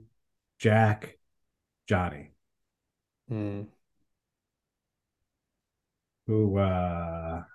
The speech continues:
Speaker 1: yeah. So, <clears throat> listen, I got some work to do. To need, I, I, I need to get back into the top three. Pat and Mike have really been cleaning up all year, so that's
Speaker 2: They
Speaker 1: definitely
Speaker 2: really have.
Speaker 1: cool.
Speaker 2: They're so dumb. They're, like, really on, like, their own,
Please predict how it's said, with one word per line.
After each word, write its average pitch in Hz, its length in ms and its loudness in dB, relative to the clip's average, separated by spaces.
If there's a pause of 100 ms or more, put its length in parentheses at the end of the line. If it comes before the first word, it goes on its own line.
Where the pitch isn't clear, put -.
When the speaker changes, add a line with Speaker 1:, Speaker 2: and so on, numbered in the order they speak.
(340)
Speaker 1:
yeah. 127 380 4
So, 127 440 8 (360)
<clears throat> - 280 -16
listen, 180 640 10
I 123 100 8
got 151 180 10
some 131 120 4
work 156 180 6
to 160 80 0
do. 165 500 4
To 113 100 -2
need, 127 360 4 (100)
I, 123 160 -4
I, 104 480 -4
I 127 60 4
need 117 160 8
to 113 80 6
get 117 160 8
back 120 260 8
into 110 180 6
the 104 100 4
top 104 360 0
three. 170 420 10 (440)
Pat 127 380 8
and 107 180 0
Mike 139 380 6
have 101 240 0
really 123 500 10
been 95 300 2
cleaning 95 420 0
up 110 300 2
all 95 280 -6
year, 160 540 6
so 90 160 0
that's 80 260 -6
Speaker 2:
They 87 100 -2
Speaker 1:
definitely 110 260 4
Speaker 2:
really 104 200 8
have. 104 180 8
Speaker 1:
cool. - 140 6
Speaker 2:
They're 113 140 6
so 104 240 2
dumb. 104 280 2
They're, 117 120 6
like, 123 160 8
really 117 220 6
on, 113 120 4
like, 107 140 0
their 107 160 2
own, 104 360 -2